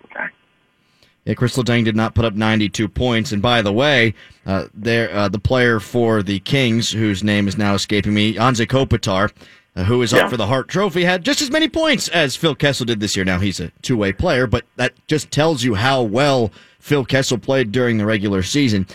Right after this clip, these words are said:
Speaker 2: Uh, Jason Mackey joining us here on the Crowley Show. Do you think Rutherford likes Dominic Simone as much as Mike Sullivan seems to like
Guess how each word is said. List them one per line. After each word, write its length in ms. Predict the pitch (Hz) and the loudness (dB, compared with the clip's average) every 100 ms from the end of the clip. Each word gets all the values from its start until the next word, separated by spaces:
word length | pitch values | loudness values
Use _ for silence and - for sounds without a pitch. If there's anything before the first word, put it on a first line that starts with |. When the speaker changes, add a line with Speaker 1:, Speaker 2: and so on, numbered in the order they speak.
| - | -14
Speaker 2:
Uh, 120 | - 107 | -4 0
Jason 320 | 151 151 131 | 2 0 0
Mackey 320 | 135 135 131 | 0 0 0
joining 300 | 120 127 120 | 0 0 0
us 120 | 113 | 0
here 240 | 131 123 120 | 0 0 2
on 200 | 117 117 | 0 0
the 100 | 104 | -2
Crowley 460 | 107 139 143 127 | 0 2 2 2
Show. 400 | 110 123 113 104 - - _ - | 0 0 0 0 -2 -18 _ -2
Do 100 | 190 | 2
you 100 | 202 | 2
think 320 | - 277 202 | 0 -4 0
Rutherford 560 | 160 190 202 - 196 | 0 0 0 -2 -2
likes 380 | 160 160 160 - | 0 0 0 -2
Dominic 420 | - 156 160 160 | 0 2 2 0
Simone 540 | - 147 127 135 147 147 | 0 0 2 4 4 2
as 180 | 131 113 | -2 -2
much 240 | 139 - | -2 0
as 120 | 156 | -2
Mike 240 | 113 139 - | 0 0 0
Sullivan 520 | - 139 147 147 143 | 0 2 2 2 0
seems 280 | 151 147 143 | 2 0 0
to 100 | 135 | 0
like 240 | 143 - | 0 -2